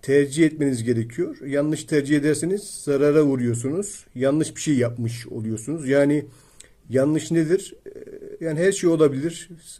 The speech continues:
E, sıcak kaynar su içmek olabilir. E, aşırı sürat yapıp birini, e, öldürmek olabilir.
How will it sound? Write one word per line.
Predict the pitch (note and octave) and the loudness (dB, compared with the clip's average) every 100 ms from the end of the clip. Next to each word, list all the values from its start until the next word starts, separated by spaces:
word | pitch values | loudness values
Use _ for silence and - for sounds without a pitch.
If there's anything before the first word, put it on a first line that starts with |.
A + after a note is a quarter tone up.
| G3 | -10
E, | C#3+ C3+ B2+ | -6 -4 -4
sıcak | - - C3+ D#3 D#3+ D#3+ D#3 | -8 -10 -2 0 0 -4 -6
kaynar | D3+ D3 D3+ D3+ | -2 2 2 0
su | F3+ | -4
içmek | E3+ - D#3 D#3 | -6 -4 -4 -2
olabilir. | C#3+ B2+ A#2 G#2+ A#2+ - - _ _ _ _ _ _ _ - | 0 0 0 -4 -10 -16 -20 _ _ _ _ _ _ _ -6
E, | |
aşırı | B2+ B2+ B2+ - D#3 | -2 0 -2 -2 -4
sürat | - E3 D#3+ | 2 2 4
yapıp | E3 - C3+ | 0 -2 -4
birini, | C#3+ C#3+ D3+ | -2 2 2
e, | D#3 A2+ - - - - - - - | 0 -2 -10 -12 -14 -16 -16 -16 -6
öldürmek | C3+ C3 C#3+ D3 D3 C#3+ | -2 0 2 2 2 2
olabilir. | B2+ A#2 G#2+ A#2 A#2+ - | 2 0 -2 -8 -12 -18